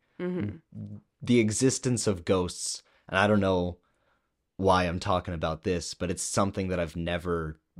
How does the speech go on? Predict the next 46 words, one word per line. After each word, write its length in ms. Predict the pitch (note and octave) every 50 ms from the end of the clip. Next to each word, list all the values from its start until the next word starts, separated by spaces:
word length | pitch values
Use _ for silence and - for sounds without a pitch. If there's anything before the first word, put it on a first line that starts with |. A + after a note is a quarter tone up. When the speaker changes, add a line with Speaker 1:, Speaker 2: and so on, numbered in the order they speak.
| G2 F#2 -
Speaker 2:
believed 580 | F2 E2+ E2 E2+ F#2 F2+ F#2 G2 F#2 - - G#2
in, 420 | G#2 G#2 G#2 A2 A2 A#2 A#2 B2
so 180 | - - - F2+
Speaker 1:
Yeah, 40 |
Speaker 2:
therefore 320 | E2+ - - A3+ G3+ D#3+ E3+
Speaker 1:
no, 140 | F3+ E3+ E3+
Speaker 2:
I 60 | G3
Speaker 1:
me 100 | A#3 C4+ C#4
Speaker 2:
just, 120 | A#3+ F#3+
Speaker 1:
neither. 300 | D#3+ C#3+ - - B2+ - -
Speaker 2:
I 80 | F#2
can't 480 | F2+ - - - A#2+ G#2+ G2+ - - G2+
get 240 | - F#2+ E2+ - -
scared 540 | - - - - - F2 E2+ E2 D#2+ D#2 -
from 260 | - - D2 C#2+ D2
it. 240 | D2 D#2 D#2+ - _ _ _ _ _ _ -
Speaker 1:
Yeah, 180 | A3+ A#3 A3 G#3+
no, 200 | A#3+ A#3+ A3+ -
I 140 | - C#4+ E4
don't 160 | F#4 G4 F#4
get, 160 | - F#4 A3 A3
no, 200 | C#4+ C4 B3 A3+
no, 200 | G#3 F3 D3+ -
I, 200 | - G3 G#3 G#3+ - -
I, 220 | F#3+ G3 G3+ G3+ F3+ -
okay, 240 | - G3+ - F#3 E3
so 140 | D3 - F3
that's 180 | F#3 F#3 F3 -
not 100 | G3+ F#3
what 120 | F3 D#3
I'm 100 | D#3+ E3
saying. 180 | - F3+ D3 -
I 140 | - F3 F#3
don't 180 | G3+ A3 A#3 A3
get 180 | G#3+ F#3+ F#3
scared 380 | - - - F#3 F3 E3 D#3+ D3+
from 400 | - - E3+ D#3 C#3+ D#3 D#3 D3+ _ _ - - _ _ _ - D#3
supernatural 720 | - - C4+ A3+ B3 A#3 A3 G#3+ G3 G3 G3 - G#3+ -
things 400 | - G#3 G3 F#3+ F#3+ G3+ E3+ - -
or 340 | F3+ F3+ E3+ E3 D#3+ D#3 - - - _ _ _ _ _ _ -
magic 500 | F#3+ F#3+ G3 F#3+ F3+ F3 E3+ E3 F3+ -
or 60 | F#3 E3+
that 180 | E3+ E3 E3
kind 100 | - E3+
of 60 | E3+
stuff. 180 | - F3+ E3+ -